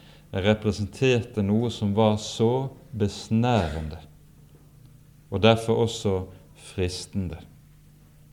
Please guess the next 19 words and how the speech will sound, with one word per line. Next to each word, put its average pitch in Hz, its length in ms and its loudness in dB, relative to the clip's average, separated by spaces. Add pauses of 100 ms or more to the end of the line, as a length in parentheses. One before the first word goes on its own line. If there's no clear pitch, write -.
(1300)
Det 143 220 12
vi 135 120 8
hører 110 520 8 (120)
skje 120 380 2 (720)
i 110 80 4
denne 113 320 8
tid, 85 320 -2 (960)
det 117 300 8
er 131 340 8
jo 98 140 6 (100)
at - 380 2 (400)
når 113 320 6
Israel 107 720 4 (480)
følger 123 540 4
Josva, 120 460 -2 (360)
slik 117 320 0
vi 113 80 8
leser 113 480 4
det 98 160 4